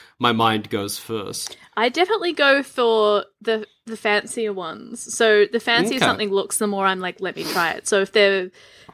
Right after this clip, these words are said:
Speaker 2: look, I guess this isn't fancy, but if, I don't have it in my daily life, so if I've,
Speaker 1: Yeah.
Speaker 2: I see, like, what I now know as a canapé that's like,
Speaker 1: Mm.
Speaker 2: "Ooh, Bellini cream cheese dill salmon," I'm like, "Oh, a treat for me. Happy
Speaker 1: Mm.
Speaker 2: wedding to me."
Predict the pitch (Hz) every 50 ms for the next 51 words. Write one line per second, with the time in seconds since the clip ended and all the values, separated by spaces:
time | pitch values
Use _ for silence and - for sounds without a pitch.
0 | - - 226 202 208 208 196 226 214 - 220 196 - 202 - 170 170 - - 180
1 | 175 165 165 - - 175 175 - 196 190 202 196 - - _ _ _ _ _ _
2 | _ _ 247 302 349 311 285 330 285 294 262 254 233 202 202 202 220 214 247 285
3 | 262 233 202 175 165 - - - - 226 208 208 214 233 - - 220 233 240 -
4 | 160 165 - 233 247 - - 294 269 262 247 220 202 202 - - _ _ _ _
5 | _ _ _ _ _ _ - 202 202 190 190 185 180 185 180 185 180 170 165 -
6 | - - - - 240 269 330 320 - - - - - - - - - - _ _
7 | _ - 220 - - - 233 208 196 196 123 110 95 90 - - _ 254 247 262
8 | 285 269 220 185 165 165 180 _ _ _ _ _ _ _ _ _ _ _ - 247
9 | 240 233 233 226 226 220 214 202 - - 233 214 208 208 - 208 190 185 - -
10 | 196 185 170 175 - - 202 196 214 202 - - 90 127 233 233 - - 214 214
11 | 214 208 202 202 202 - _ - - 659 - - - - _ 247 233 - - -
12 | 247 233 - - - 240 233 233 240 277 381 403 214 - - 294 - _ _ _
13 | - 269 247 240 330 294 247 233 214 226 226 240 233 214 208 214 - 233 220 202
14 | 214 294 330 240 190 - -